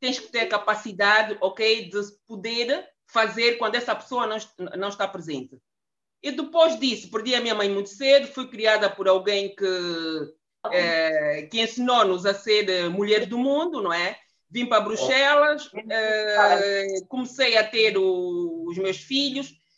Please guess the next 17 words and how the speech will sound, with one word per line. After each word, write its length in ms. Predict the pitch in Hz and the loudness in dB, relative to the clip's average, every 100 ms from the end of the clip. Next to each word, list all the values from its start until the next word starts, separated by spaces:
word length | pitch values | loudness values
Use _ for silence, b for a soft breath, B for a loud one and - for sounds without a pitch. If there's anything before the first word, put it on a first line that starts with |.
| _ | _
sem 300 | _ 285 277 | _ 4 6
a 80 | 254 | 4
presença 640 | - 214 240 240 226 214 190 | 0 -8 -4 -4 -4 0 0
de 140 | 180 | 0
ninguém, 640 | 190 196 208 208 185 165 151 | -2 2 4 4 0 -2 -6
eh, 120 | - | -4
ao 100 | 180 | -2
meu 180 | 196 196 | 2 4
lado 300 | 208 190 170 | 4 4 0
da 80 | 180 | -2
família, 460 | - 202 262 254 | -2 -4 -2 -4
nesse 200 | 175 175 | -4 -6
caso 300 | - 175 - | -2 -2 -2
sou, 360 | - 165 156 151 | -12 -10 -10 -12
sou 200 | 151 175 | -14 -12
o 60 | 170 | -10
marido 480 | 180 208 226 262 | -8 -8 -12 -14